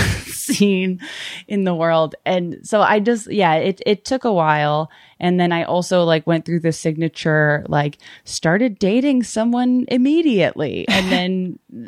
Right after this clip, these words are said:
Speaker 1: like, four months later was like, "Hold on, <laughs> this is ruining my life." So it was, like, the whole, you know, whatever, the whole first year in L A experience.
Speaker 2: Why was it ruining your life?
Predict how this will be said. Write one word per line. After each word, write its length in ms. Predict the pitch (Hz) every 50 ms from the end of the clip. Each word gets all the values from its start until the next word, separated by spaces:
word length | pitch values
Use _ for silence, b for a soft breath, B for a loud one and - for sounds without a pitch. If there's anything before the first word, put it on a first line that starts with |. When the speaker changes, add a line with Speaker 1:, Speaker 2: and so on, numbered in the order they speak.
| 76 -
Speaker 1:
like, 280 | 185 202 190 185 175
four 280 | - - 220 214 220 220
months 280 | 220 220 220 220 - -
later 260 | 233 240 226 202 190
was 160 | 185 190 180
like, 220 | 202 202 196 - _
"Hold 320 | - 226 277 320 339 247 202
on, 300 | 185 160 156 170 220 247
<laughs> 160 | 226 - -
this 220 | 262 269 - -
is 220 | 269 254 226 180 175
ruining 380 | 180 202 208 214 240 254 254
my 140 | 254 269 247
life." 320 | 247 262 269 240 180 165
So 140 | - - 208
it 40 | 202
was, 120 | 208 202
like, 180 | - 220 214 _
the 120 | 247 233
whole, 360 | 220 226 247 240 240 233 226 208
you 160 | - 170 160
know, 220 | 147 143 147 156 b b b b b b b _
whatever, 320 | - 170 151 143 143 151 156
the 80 | 180
whole 180 | 185 208 214 196
first 320 | - - 160 165 165 -
year 140 | 165 156 156
in 80 | 151 147
L 140 | 147 147
A 120 | 147 143 143
experience. 720 | 147 143 - - - 147 147 - - - - 175 - - b b b b b b b b b b b b b b -
Speaker 2:
Why 160 | 190 190 208
was 140 | 208 208 202
it 60 | 208 175
ruining 340 | 185 190 196 196 190 190 185
your 140 | 175 170 160
life? 540 | 151 156 190 208 180 143 110 - - -